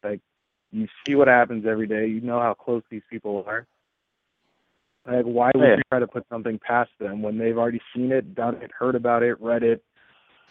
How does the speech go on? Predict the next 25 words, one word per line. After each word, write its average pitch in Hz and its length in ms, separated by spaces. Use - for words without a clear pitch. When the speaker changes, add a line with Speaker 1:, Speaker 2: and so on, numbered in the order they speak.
Speaker 1:
all 131 180
before, 135 680
years 127 560
before 117 360
you? 92 220
Speaker 2:
E-, - 140
exactly. 117 680
And 117 240
you 113 60
kinda 156 280
gotta 147 120
understand 123 380
is 104 60
that 110 160
some 139 140
Morelia 131 400
breeders 113 400
have 104 80
been 101 120
doing 104 300
business 127 360
with 92 120
each 90 180
other 98 200
for - 140